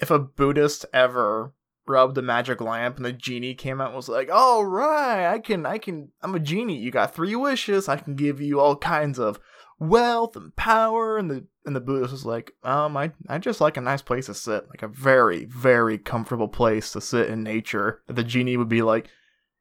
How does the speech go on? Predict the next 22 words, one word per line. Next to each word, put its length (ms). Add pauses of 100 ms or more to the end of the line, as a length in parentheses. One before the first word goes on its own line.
"Yeah, 280
but 220
I 120
can, 180
like, 380 (420)
you 160
know, 260
I 120
can 160
give 320
you 180
all 120
the 60
power 380
in 60
the 80
world." 580
And 100
the 40
Buddhist 380
is 160
just 200